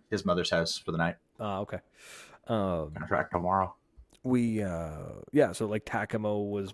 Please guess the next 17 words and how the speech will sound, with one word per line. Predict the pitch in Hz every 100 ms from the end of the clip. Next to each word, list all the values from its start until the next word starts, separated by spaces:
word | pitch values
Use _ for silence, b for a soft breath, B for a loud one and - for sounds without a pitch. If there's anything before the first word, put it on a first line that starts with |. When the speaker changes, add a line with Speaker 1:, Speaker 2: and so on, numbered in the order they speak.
| 104
Speaker 2:
r-, |
playing | - - 113 104
around | 98 92 101 101
with | 98
the | - 98
mag | - 107 98 104 107
fed | 110 104
conversion | - 117 101 95 101 107 101
kit | 120 -
for | - - 104 98
the, | 101 104 101 98 101 98 B B B B B B
um, | 101 95 92 85 - - - _ _ _ _ _ _ _ _ _ - -
for | 123
the | 117 110 107
A |
five, | 113 117 104 101 107 104 - _ _ - -
which | 107 95